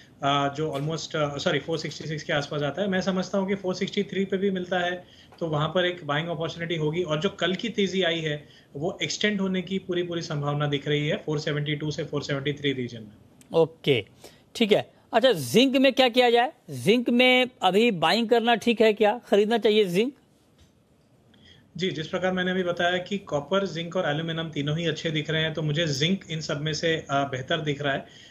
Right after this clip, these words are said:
Speaker 1: मैं समझता हूँ कि फ़ोर फिफ्टी फ़ोर एंड हाफ के रीजन में अगर जिंक मिलता है तो बाइंग, अ,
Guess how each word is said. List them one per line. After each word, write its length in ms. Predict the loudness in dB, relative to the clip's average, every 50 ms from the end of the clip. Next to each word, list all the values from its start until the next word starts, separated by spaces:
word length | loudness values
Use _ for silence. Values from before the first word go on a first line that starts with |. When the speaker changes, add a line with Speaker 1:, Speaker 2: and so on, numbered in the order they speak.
| _ _
Speaker 1:
मैं 120 | -2 0 0
समझता 360 | 0 0 -2 -2 0 0 0
हूँ 120 | 0 0
कि 60 | -2
फ़ोर 220 | -2 -2 -2 -2 -2
फिफ्टी 280 | -2 -6 -6 -4 -6
फ़ोर 200 | -4 -2 -2 -2
एंड 100 | -2 -2
हाफ 280 | -2 -2 -2 -2 -2 -2
के 60 | -2 -2
रीजन 260 | -2 0 -2 -2 -2
में 120 | 0 0
अगर 160 | 0 0 0
जिंक 260 | 0 0 -2 -2 0 -2
मिलता 260 | -2 -2 -2 -2 -2
है 140 | -2 -2 -4
तो 120 | -4 -6
बाइंग, 340 | -4 -4 -4 -4 -4 -6
अ, 40 | -6